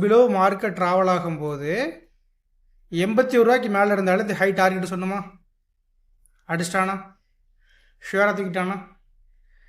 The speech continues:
ஸ்னைப்பர் below போய் நிக்கும்போது என்ன சொல்லியிருந்தோம்? இவன் ஹைக்கு மேல நிக்கணும், அப்பதான் ஃபர்தரா மேல போகும்,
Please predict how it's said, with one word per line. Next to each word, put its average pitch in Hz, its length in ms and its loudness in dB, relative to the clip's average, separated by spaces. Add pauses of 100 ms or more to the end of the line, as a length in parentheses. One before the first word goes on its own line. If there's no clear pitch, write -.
(380)
ஸ்னைப்பர் 262 480 4
below 233 300 4
போய் 220 160 0
நிக்கும்போது 175 1000 -4 (260)
என்ன 185 180 -2
சொல்லியிருந்தோம்? 180 640 -2 (360)
இவன் 262 540 -2 (400)
ஹைக்கு 226 300 4
மேல 240 220 0
நிக்கணும், 214 340 0
அப்பதான் 190 420 2
ஃபர்தரா 196 320 0
மேல 190 220 2
போகும், 180 500 -4